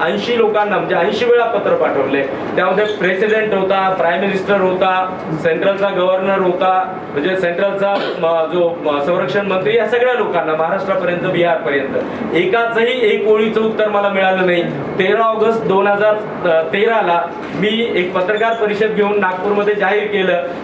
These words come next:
की जर पंधरा तारखेच्या सकाळच्या आठ वाजेपर्यंत डिक्लेअर केला नाही आरोपी कोण आहे तर मी स्वतःचं आत्मदहन करेल. मी दोन स्पॉट दिले, एक, अ, कमिशनरचं ऑफिस आणि एक संविधान चौक. आणि मग तिथे हजारो पोलीस मला शोधत होते.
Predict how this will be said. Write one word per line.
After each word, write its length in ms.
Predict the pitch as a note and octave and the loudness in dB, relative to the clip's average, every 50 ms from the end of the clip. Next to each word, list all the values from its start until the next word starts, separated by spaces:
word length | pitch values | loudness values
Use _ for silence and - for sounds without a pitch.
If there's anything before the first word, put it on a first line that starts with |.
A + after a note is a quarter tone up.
| - F3+ | -2 -2
की 80 | F3+ | 0
जर 160 | E3+ F#3+ G3+ | 0 0 0
पंधरा 500 | G3 G3 F3+ F3 F3 F#3+ G#3 A3 A3+ A3+ | 0 0 -2 0 0 0 0 0 0 0
तारखेच्या 500 | A3 G3+ G3 F#3+ F#3 G3 G3 G3+ G#3 G#3 | 0 -2 -2 0 0 0 0 2 2 0
सकाळच्या 520 | G3+ - E3 - - F#3+ F#3 F#3 F#3+ G3+ G3+ | 0 0 -2 -2 -2 0 0 0 0 0 0
आठ 340 | G3+ - F3+ F#3 G#3 G3+ G#3 | 0 -2 -2 -2 -2 0 0
वाजेपर्यंत 680 | G3+ G3 G3 G3+ G3+ F#3+ F3+ F#3 G3 G3 G3 G3+ F3 | 0 0 0 0 0 0 0 0 0 0 0 0 0
डिक्लेअर 320 | E3+ F3 F3 F#3+ G3 G3 G3 | 0 0 0 0 0 0 0
केला 300 | G3 G3 G3 G#3 G#3+ G#3+ | 0 0 0 0 0 2
नाही 180 | G#3 G#3 G#3+ | 2 2 2
आरोपी 360 | G#3 G3 G3 G3 G3+ G3 G3+ | 2 2 0 0 0 0 0
कोण 220 | G3 F3 F3+ F3+ F#3 | 0 2 2 2 2
आहे 140 | F#3 F3+ F#3 | 2 0 0
तर 60 | F#3 | -2
मी 140 | F3+ F3+ F#3+ | 0 0 0
स्वतःचं 500 | F3 - E3+ E3 E3+ F3 F3+ - F3 F3 | 2 2 2 2 2 0 0 0 0 0
आत्मदहन 440 | E3 E3 E3 E3+ D#3+ D#3 D#3+ D#3 | 0 0 0 0 2 2 2 0
करेल. 320 | D3+ D3 D3 C3+ C#3 B2+ - | 0 0 0 0 0 0 -2
मी 340 | - - - - - D3+ C#3 | -4 -8 -8 -8 -4 -4 0
दोन 220 | - F#3+ G3+ G3 | 2 2 2 2
स्पॉट 240 | G3+ G3 G3 F#3+ F#3 | 0 0 0 0 0
दिले, 300 | F3+ F3 F#3 F#3 F#3+ F#3+ | 0 0 0 0 2 0
एक, 240 | F3+ - - D3+ D#3+ | 0 0 0 2 2
अ, 140 | D3+ D3+ | 2 2
कमिशनरचं 640 | D3 C#3+ - D3+ D3 E3 F#3 F3+ F#3 G3+ G3+ F#3+ F#3+ F#3+ | 0 -2 -2 -2 0 0 0 0 2 0 0 0 0 0
ऑफिस 320 | F#3+ F#3+ F#3+ G3+ F#3+ F3+ | 0 0 0 0 0 2
आणि 240 | F3+ F3 F3 F3 F3 | 0 0 0 0 0
एक 120 | F3+ - | 0 0
संविधान 420 | E3+ E3 D#3+ D#3+ C#3+ D3 C3+ C3+ C3+ | 0 0 0 0 0 0 0 -2 -2
चौक. 200 | - A2+ G#2 - - - - - - - - - - - - - - - - - - | -2 -2 -2 -2 -4 -6 -8 -8 -8 -6 -6 -6 -8 -8 -8 -8 -8 -6 -6 -4 -2
आणि 120 | D3+ - | 0 0
मग 200 | - G#3 G#3+ G#3+ | 2 2 2 2
तिथे 140 | A3 G#3 A#3 | 2 2 2
हजारो 440 | G#3+ G#3 F#3 F#3 F#3+ G#3 G#3 G#3+ G#3+ | 2 2 2 2 2 2 2 2 2
पोलीस 320 | G#3+ G#3 G#3 G#3 G3+ - | 2 2 0 0 0 0
मला 200 | F3 F#3 F#3+ G3+ | 0 0 0 0
शोधत 340 | F#3 F3+ E3+ E3 F3 E3 D#3 | 0 0 0 0 0 0 0
होते. 200 | D#3 C#3+ D3 | 0 2 2